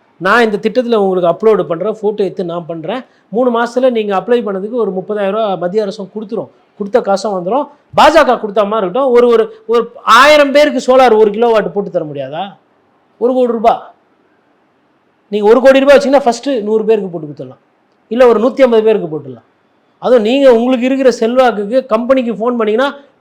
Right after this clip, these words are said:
டைரக்டா ஃபேக்டரியிலேருந்தே எடுத்துட்டு வந்து இறக்குவான் சோலார் பேனல். தமிழக அரசு, திமுக அரசு விலைவாசியை ஏத்தி விட்டது, மக்கள் பணம் கட்ட முடியாம கஷ்டப்படுறாங்க. நூறு யூனிட் கரண்ட் அதுல ஃப்ரீ ஆகும், சோலாரை போட்டிங்கன்னா அது ஒரு நூத்தி இருபது யூனிட் அது ஃப்ரீ ஆக்கிவிடும்,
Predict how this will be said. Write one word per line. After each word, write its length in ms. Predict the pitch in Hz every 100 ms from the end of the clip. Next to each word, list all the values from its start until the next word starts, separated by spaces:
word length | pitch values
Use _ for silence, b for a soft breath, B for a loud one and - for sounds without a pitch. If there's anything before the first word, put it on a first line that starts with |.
| 143
டைரக்டா 460 | 208 254 254 311 294
ஃபேக்டரியிலேருந்தே 600 | 247 269 285 285 294 285
எடுத்துட்டு 260 | 269 254 247
வந்து 100 | 233
இறக்குவான் 340 | 208 190 196 -
சோலார் 260 | 196 180 147
பேனல். 260 | 147 123 _ _ _ _ _ _ _ _ _ _ _ _ _ _ _ _
தமிழக 420 | 135 208 254 247
அரசு, 240 | 220 214 220
திமுக 380 | - 262 247 233
அரசு 420 | 202 - 269 254 185 170
விலைவாசியை 500 | 196 254 247 - 240
ஏத்தி 280 | 202 208 226
விட்டது, 440 | 165 160 214 285
மக்கள் 400 | 190 180 262 196
பணம் 320 | - 196 254
கட்ட 180 | 240 202
முடியாம 300 | 196 233 196
கஷ்டப்படுறாங்க. 560 | 170 226 180 151 123 117 147 _ _ -
நூறு 240 | 208 285
யூனிட் 220 | 277 285 262
கரண்ட் 360 | 233 247 240
அதுல 380 | 240 202 220 240
ஃப்ரீ 220 | 208 240
ஆகும், 480 | 208 151 131 175 190 _ _ _
சோலாரை 320 | 247 302 294 262
போட்டிங்கன்னா 320 | 240 254 277 247
அது 100 | 277
ஒரு 140 | 262
நூத்தி 220 | 240 277
இருபது 360 | 269 247 233 240
யூனிட் 240 | 247 220
அது 260 | 233 208 240
ஃப்ரீ 180 | 208 240
ஆக்கிவிடும், 480 | 180 143 131 139